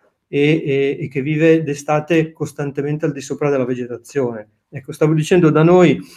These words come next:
negli ultimi quindici anni il camoscio si è dimezzato come consistenze, nel settore trentino si contavano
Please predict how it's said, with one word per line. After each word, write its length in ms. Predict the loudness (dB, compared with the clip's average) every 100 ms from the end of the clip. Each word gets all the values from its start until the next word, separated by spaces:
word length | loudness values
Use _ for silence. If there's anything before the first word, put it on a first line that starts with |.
| _
negli 160 | -6 -2
ultimi 300 | 0 0 0
quindici 340 | 0 -2 0
anni 140 | 0 0
il 80 |
camoscio 360 | -2 -4 -6 -8
si 140 | -8
è 60 | -6
dimezzato 680 | -4 -6 -2 0 0 -2 -4
come 180 | -4
consistenze, 1000 | -8 -12 -16 -16 -4 -2 -2 -4 -6 -8 -10 _ _
nel 80 | -14
settore 380 | -12 -4 -4 -2
trentino 420 | -2 -4 -4 -6
si 140 | -8
contavano 600 | -10 -6 -4 -2 -2 -2